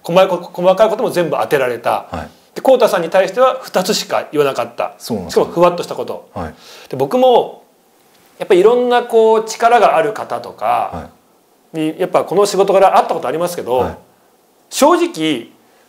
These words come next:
Speaker 1: もうそこまでピンポイントに全部言うっていう、
Speaker 2: はい。
Speaker 1: まあ、本物の方はいますよ。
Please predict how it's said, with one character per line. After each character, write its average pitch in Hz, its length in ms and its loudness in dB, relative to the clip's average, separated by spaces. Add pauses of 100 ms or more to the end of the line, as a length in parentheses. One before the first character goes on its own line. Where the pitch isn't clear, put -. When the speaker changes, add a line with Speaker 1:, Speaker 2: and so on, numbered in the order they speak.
Speaker 1:
も 143 100 -4
う 117 40 -8
そ - 140 0
こ 294 100 -2
ま 339 80 2
で 302 100 4
ピ 190 220 0
ン 214 140 0
ポ 220 200 4
イ - 20 2
ン 196 40 -2
ト 165 60 -2
に 120 120 -6
全 208 240 2
部 127 100 -4
言 131 160 -6
う 190 160 2
っ - 20 -8
て 165 240 -10
い 110 100 -8
う、 127 320 -6
Speaker 2:
は 98 120 -8
い。 80 80 -16 (1200)
Speaker 1:
ま 214 100 4
あ、 - 200 -2
本 349 300 4
物 359 140 4
の 339 80 0
方 302 160 4
は 180 80 4
い 151 40 0
ま 139 100 -2
す - 100 -10
よ。 92 160 -12